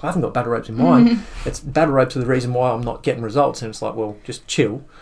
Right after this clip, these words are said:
Speaker 1: You don't need battle ropes to get results."
Speaker 2: You need a consistent program.
Speaker 1: Yes. Um, again, battle ropes are sweet as and good workout, but
Speaker 2: I
Speaker 1: they're
Speaker 2: hate
Speaker 1: not
Speaker 2: them.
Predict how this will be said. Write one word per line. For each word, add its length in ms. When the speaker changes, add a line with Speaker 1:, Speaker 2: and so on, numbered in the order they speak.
Speaker 1:
You 80
don't 140
need 180
battle 220
ropes 200
to 80
get 120
results." 600
Speaker 2:
You 140
need 20
a 80
consistent 540
program. 480
Speaker 1:
Yes. 440
Um, 480
again, 380
battle 280
ropes 160
are 40
sweet 320
as 200
and 160
good 160
workout, 480
but 80
Speaker 2:
I 20
Speaker 1:
they're 120
Speaker 2:
hate 40
Speaker 1:
not 140
Speaker 2:
them. 320